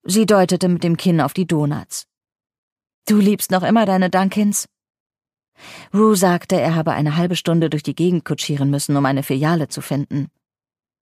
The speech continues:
„Sie ist in dem alten Backsteingebäude, das vermutlich etwas hermachen soll. Ich meine, wen interessiert's? Es sind bloß Donuts. Schmecken genauso wie anderswo. Willst du einen?“ Sie schüttelte den Kopf.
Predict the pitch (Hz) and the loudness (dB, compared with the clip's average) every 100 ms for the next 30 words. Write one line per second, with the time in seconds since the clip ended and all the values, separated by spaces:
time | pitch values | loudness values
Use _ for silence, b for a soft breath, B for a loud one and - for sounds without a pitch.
0 | _ _ - 143 117 - 123 120 131 127 | _ _ -6 -2 -2 0 0 0 -2 -2
1 | 139 139 - 156 143 135 131 131 127 123 | -2 -2 -2 -2 0 0 -2 -2 -2 -4
2 | - 131 127 127 123 127 - 147 151 127 | -4 -4 -2 -4 -4 -6 -2 0 0 0
3 | 131 131 123 - _ - 139 139 117 - | -4 -4 -8 -12 _ -4 -2 0 -4 -8
4 | - 123 120 113 - 113 131 135 - B | -6 -2 -2 -2 -6 -6 -2 -2 -4 B
5 | B B 131 156 131 151 135 - 139 151 | B B -2 -2 0 -2 -2 -2 0 0
6 | - - - _ - 151 135 151 147 139 | -2 -10 -14 _ -4 -2 0 0 2 2
7 | 151 160 160 175 190 156 143 135 147 _ | 0 0 2 2 0 -2 -4 -4 -8 _
8 | 131 123 - 156 180 208 226 _ _ _ | -6 -2 2 2 2 -2 -4 _ _ _
9 | _ _ _ _ _ B B B B - | _ _ _ _ _ B B B B -4
10 | 240 208 220 202 190 190 196 - 143 - | -2 0 0 0 -2 -2 -2 -4 -8 -10
11 | - | -20